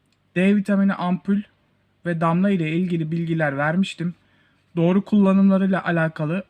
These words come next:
açıklamalar yapmıştım. Bugünkü videomda ise yine ülkemizde sıkça tüketilen D vitaminlerinden olan Decalafor kapsülle alakalı bilgiler vermeye çalışacağım.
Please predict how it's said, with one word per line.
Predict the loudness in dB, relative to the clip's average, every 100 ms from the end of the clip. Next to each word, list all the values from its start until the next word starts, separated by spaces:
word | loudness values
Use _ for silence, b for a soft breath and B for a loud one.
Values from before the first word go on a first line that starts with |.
| -10
açıklamalar | -10 -10 -6 -4 -4 -4
yapmıştım. | -6 -6 -10 -10 -6 -6 -6 _ _ _ _ _ _
Bugünkü | -2 2 4 2 0
videomda | 0 2 2 2
ise | 0 -2 -2 -4 -4 -2
yine | 0 2
ülkemizde | 0 0 2 2 2 -4
sıkça | -6 -10 -8 -6 -6
tüketilen | -6 -8 -6 -6 -4 -4
D | -2 0 -2
vitaminlerinden | -4 -4 -2 -2 -4 -2 -4 -4
olan | -4 -4 -6 b b b b b
Decalafor | -4 0 2 0 0 -4
kapsülle | -2 -6 -4 -2 0
alakalı | 0 0 -2 -4 -6 -6 -8 b b b -4
bilgiler | -2 0 0 0
vermeye | 0 0 -2 -4
çalışacağım. | -4 -6 -8 -10 -12